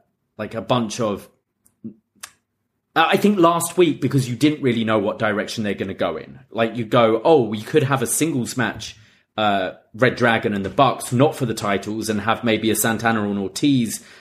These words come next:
challenge for Jurassic Express." But with, with Red Dragon winning, I think it was very clear the Bucks were gonna win this, and this was long,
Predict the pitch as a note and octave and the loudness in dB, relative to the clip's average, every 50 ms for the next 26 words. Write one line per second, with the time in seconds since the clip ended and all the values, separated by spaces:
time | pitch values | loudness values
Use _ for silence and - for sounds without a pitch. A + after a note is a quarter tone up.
0 | _ _ - - D3 A#2+ A2 A2 G#2 G2 - - A2+ A2 G#2 G2+ G2 F#2 - - | _ _ -2 0 2 2 2 0 -2 -4 -2 0 0 2 2 2 0 -2 -4 -10
1 | - _ - - _ _ - - B2+ A#2 - - A2+ - F#2+ - - - - C3+ | -20 _ -20 -20 _ _ -2 0 2 2 2 0 -2 -4 -6 -6 -8 -6 -2 -2
2 | B2+ G#2 F#2 - - - - - A2 - - A#2+ C#3+ D3 C#3 B2+ C3+ - - - | -2 -2 -2 -6 -10 -8 -4 -4 -4 -4 -2 0 2 2 2 0 -2 -6 -16 -20
3 | - _ _ _ _ _ _ _ - C3 D3+ D#3+ C3 - - - - - - - | -20 _ _ _ _ _ _ _ -2 2 2 2 2 2 -2 -10 -12 -10 -2 2
4 | C3 C3 - - C3 A#2 A2 - G#2 F#2+ G#2+ C#3+ C3+ A#2 G#2+ G2+ G2+ G2+ G2+ - | 2 2 4 4 2 2 2 0 0 2 4 4 4 4 2 0 -2 -2 -2 -4
5 | A2 G2+ F#2+ F#2 - A#2+ A2 G2+ F#2 - - - A2 G#2 G2+ F#2+ - - - - | -4 -4 -4 -2 0 2 2 0 0 -4 -4 -2 0 2 2 0 0 -2 -4 -2
6 | A2 G2 - - - F#2+ F2 G2+ F#2 F#2+ F#2 F2+ - - - - - - - _ | -2 -4 -4 -6 -8 -6 -6 -4 -4 -4 -4 -6 -8 -14 -20 -20 -20 -20 -20 _
7 | - A2 G#2 G2 F#2+ F#2 F2+ E2 - - - - G2 G2+ G2+ G2+ G2 F#2+ F#2 - | 0 0 0 2 0 -2 -2 -4 -4 -8 -8 -4 -2 0 0 0 0 -2 -6 -8
8 | - _ _ _ _ _ _ _ _ _ _ _ _ _ _ _ - A2 G#2 C3+ | -12 _ _ _ _ _ _ _ _ _ _ _ _ _ _ _ -6 0 4 4
9 | A#2+ C3 - - A2+ F#2+ F#2+ F#2+ F2 D#2+ D2 C#2+ D2+ - - - | 4 4 2 -2 -4 -2 0 0 0 0 -2 -6 -12 -20 -20 -12